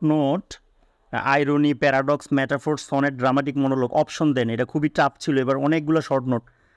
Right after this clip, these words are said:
তা আমি আমার সাজেশনে যেই শর্ট নোটগুলো রাখছিলাম, এই যে আমি যখন, যে আমি বলছিলাম স্কুলের সিলেবাস নতুন হওয়াতে কোনগুলো গুরুত্বপূর্ণ, কোনগুলো গুরুত্বপূর্ণ নয় খুঁজে বের করা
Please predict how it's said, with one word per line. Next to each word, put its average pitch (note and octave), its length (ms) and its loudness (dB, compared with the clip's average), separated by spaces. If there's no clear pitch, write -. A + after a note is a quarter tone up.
তা C3 120 2
আমি D3+ 300 2
আমার C#3+ 180 2
সাজেশনে D3 600 -2
যেই C#3+ 160 -2
শর্ট C#3+ 260 -2
নোটগুলো D3 340 0
রাখছিলাম, C3+ 400 0
এই B2+ 80 -2
যে B2+ 120 0
আমি B2+ 180 0
যখন, C3+ 320 -2
যে B2+ 240 -2
আমি C#3 100 0
বলছিলাম C#3 460 0
স্কুলের D3+ 280 0
সিলেবাস D3 440 -2
নতুন C#3+ 320 0
হওয়াতে D3 480 0
কোনগুলো D#3 360 2
গুরুত্বপূর্ণ, D3 480 0
কোনগুলো D#3 380 0
গুরুত্বপূর্ণ D3 500 0
নয় D3+ 160 2
খুঁজে D3+ 380 -2
বের C#3 240 -2
করা C3+ 200 -2